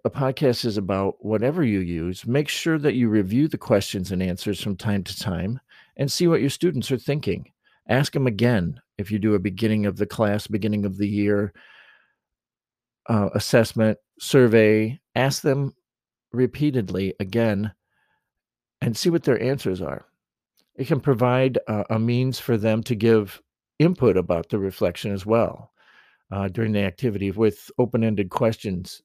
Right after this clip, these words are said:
like, "What else should I know? Is there anything I might be missing?" Um, at first,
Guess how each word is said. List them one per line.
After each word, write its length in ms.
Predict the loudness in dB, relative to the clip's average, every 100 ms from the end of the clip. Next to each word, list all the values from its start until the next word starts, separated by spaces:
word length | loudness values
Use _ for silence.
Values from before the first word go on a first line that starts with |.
| _ _ _
like, 400 | -6 -4 -6 -6
"What 180 | 2 4
else 160 | 4 2
should 200 | -2 0
I 100 | 0
know? 360 | 0 -4 -6 -4
Is 140 | 0
there 140 | 2 2
anything 480 | 0 -2 -2 -2 -2
I 120 | -4
might 300 | -2 -2 -2
be 100 | -2
missing?" 500 | -2 -2 -2 -6 -12 -16 _ _ _ _ _ _ _ _ _ _ _ _ _ _
Um, 420 | -6 -4 -4 -6 -10 _ _ -20 -20 _ _ _ _ _ _ _ _ _ _ _ _ _ _ _ _ _ _ _ _ _ _ 2
at 160 | 2
first, 580 | 0 0 2 2 -4 -10